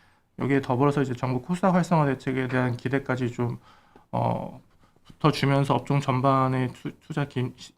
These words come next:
심리가 좀 강화된 양상이 나타나고 있는 상황입니다. 밸류에이션 부담이 존재하는 상황임에도 불구하고 기술 이전 기대감으로 당분간 강세는 좀 이어질 거라고 전망하고 있고,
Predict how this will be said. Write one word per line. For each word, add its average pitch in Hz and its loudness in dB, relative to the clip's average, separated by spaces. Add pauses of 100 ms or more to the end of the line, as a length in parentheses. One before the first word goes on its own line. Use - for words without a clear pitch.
심리가 139 0
좀 131 -6
강화된 135 2
양상이 123 0
나타나고 120 0
있는 117 0
상황입니다. 123 -4 (580)
밸류에이션 175 8
부담이 156 4
존재하는 147 2
상황임에도 151 2
불구하고 160 2
기술 143 2
이전 139 4
기대감으로 131 2
당분간 127 -2
강세는 131 -2
좀 123 0
이어질 127 0
거라고 120 2
전망하고 123 0
있고, 165 -4